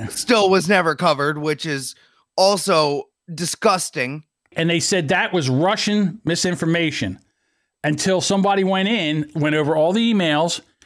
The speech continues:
Speaker 2: checked everything out, and found out, guess what? It's not. Six months later, it's not misinformation anymore. Ivermectin, misinformation,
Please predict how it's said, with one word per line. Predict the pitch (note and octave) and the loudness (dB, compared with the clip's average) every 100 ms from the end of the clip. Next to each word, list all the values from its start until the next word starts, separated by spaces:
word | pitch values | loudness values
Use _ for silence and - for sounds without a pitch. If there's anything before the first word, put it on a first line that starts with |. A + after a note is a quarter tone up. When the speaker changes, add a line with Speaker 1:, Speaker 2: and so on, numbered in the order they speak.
| _ - | _ -6
Speaker 2:
checked | - F#3 G3 | -2 -2 0
everything | G3 G3 G3+ G3+ | 0 0 0 0
out, | G3 - | 0 -2
and | C#3+ | -2
found | F3+ E3+ | 0 2
out, | E3 D#3+ | 0 0
guess | D3 | 0
what? | E3+ B2 | 0 0
It's | - | 0
not. | E3 C3 - _ _ | 0 -2 -6 _ _
Six | - - C3+ F#3+ | -4 -2 0 0
months | F3+ D3 | 0 2
later, | E3+ A#3+ A#3+ F3 G3 - _ _ _ _ - | 2 2 2 0 -2 -10 _ _ _ _ -6
it's | C#3 D3 | -2 0
not | C3+ C3 | -2 -4
misinformation | B2+ E3 C#3+ F#3+ C4+ C4+ C3 | -6 -4 0 2 2 0 -4
anymore. | - - - - _ _ _ _ D3 | -4 -8 -10 -12 _ _ _ _ -2
Ivermectin, | D3+ D#3+ F3 G3+ A3 F3+ B2 - _ _ _ _ _ _ - | 0 2 2 2 0 -2 -6 -8 _ _ _ _ _ _ -6
misinformation, | E3 G3 F#3 F3+ F3+ F#3+ F#3+ B2+ | -2 0 0 0 2 2 0 -4